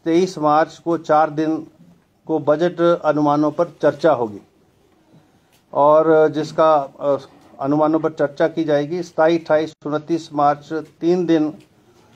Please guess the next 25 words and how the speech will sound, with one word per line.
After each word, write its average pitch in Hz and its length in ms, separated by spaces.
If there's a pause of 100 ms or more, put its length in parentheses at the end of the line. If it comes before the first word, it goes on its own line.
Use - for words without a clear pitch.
(180)
ये 151 100
जो 156 160
है 139 380 (320)
चर्चा 156 300
का 156 280 (200)
उत्तर 156 400
भी 175 100
उसमें 165 240
आएगा 151 360
और 175 140
उसके 156 220
बाद 151 180
सताईस, 156 300
अट्ठाईस, 151 240
उनतीस 143 500 (400)
को 156 120
तीन 190 380
दिन 151 220 (1040)
को 156 140
जो 165 140
हमारी 147 340
डिमांड्स 147 580
हैं 135 300
बजट 135 320
की, 143 420